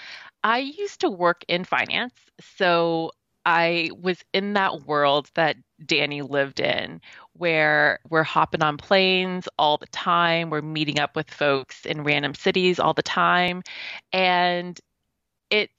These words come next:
sounds like fun because, uh, I tell my friends, like, "Oh, look at this fancy hotel I got to stay in for work."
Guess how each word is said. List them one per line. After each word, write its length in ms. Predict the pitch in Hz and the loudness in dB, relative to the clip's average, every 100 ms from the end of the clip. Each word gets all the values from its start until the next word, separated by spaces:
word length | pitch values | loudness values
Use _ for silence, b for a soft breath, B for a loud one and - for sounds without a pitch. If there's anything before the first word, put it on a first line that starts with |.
| - _ | -20 _
sounds 260 | 233 240 294 | 2 2 0
like 140 | 269 | -2
fun 440 | - 190 214 320 339 | 0 2 2 0 -6
because, 640 | 226 190 180 170 170 - - | -6 0 2 2 -2 -10 -4
uh, 180 | 170 156 | 0 0
I 40 | |
tell 180 | 160 170 | -2 -4
my 100 | 160 | -6
friends, 500 | - 160 151 147 147 | -2 0 0 -2 -2
like, 140 | 160 | 0
"Oh, 200 | 190 196 180 | 4 4 4
look 160 | 185 | 0
at 80 | 220 | -2
this 120 | 208 | -4
fancy 300 | - 185 - | -4 -6 -2
hotel 400 | 202 180 - 202 | 2 2 2 2
I 60 | 233 | 2
got 180 | 196 - | 2 -4
to 60 | |
stay 320 | - - 170 | -4 0 2
in 160 | 156 147 | 2 -2
for 180 | - 147 | -2 -2
work." 540 | 175 220 165 131 - | 0 2 2 0 -6